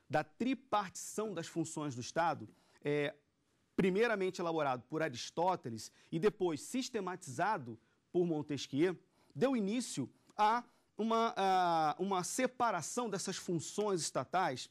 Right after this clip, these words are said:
para que fosse, é, possível desconcentrar o poder. Agora, com o surgimento do Estado Democrático de Direito, a gente não tem mais, é, um único soberano,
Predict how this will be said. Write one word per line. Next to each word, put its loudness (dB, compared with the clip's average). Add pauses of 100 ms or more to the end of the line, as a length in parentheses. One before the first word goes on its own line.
(300)
para 2
que -12
fosse, 0 (240)
é, 2
possível 0
desconcentrar -2
o -2
poder. -2 (720)
Agora, 2 (380)
com 2
o 4
surgimento 0 (280)
do 4
Estado 0
Democrático -4
de -10
Direito, -2 (200)
a 0
gente -2
não -2
tem -2
mais, 2 (220)
é, 0
um 2
único -2 (240)
soberano, -2